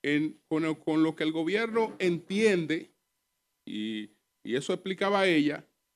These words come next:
que se subsana todo esto, porque todo esto ha ocurrido porque la gente no ha leído la ley, supuestamente. Toda esta oposición, toda esta laraca,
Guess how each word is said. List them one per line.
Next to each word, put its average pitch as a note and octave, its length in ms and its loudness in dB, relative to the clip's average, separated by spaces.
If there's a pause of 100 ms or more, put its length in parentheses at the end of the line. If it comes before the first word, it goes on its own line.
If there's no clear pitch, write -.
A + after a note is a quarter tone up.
(200)
que F3 120 6
se G3 120 4
subsana A3+ 540 0
todo E3+ 320 4
esto, - 300 -4 (840)
porque D#3 380 2
todo A#3 320 2
esto A#3 180 2
ha A3 40 8
ocurrido A3+ 720 2 (480)
porque E3 880 2 (200)
la E3+ 100 4
gente A#3+ 260 6
no A3+ 80 4
ha A3 40 6
leído F3+ 300 6
la A#2 100 8
ley, F2+ 180 4
supuestamente. F#2+ 720 -10 (840)
Toda D3+ 220 -4 (120)
esta A#3+ 240 4
oposición, G#3+ 600 2
toda G3 180 0
esta G#3+ 180 -2
laraca, G#3+ 540 -2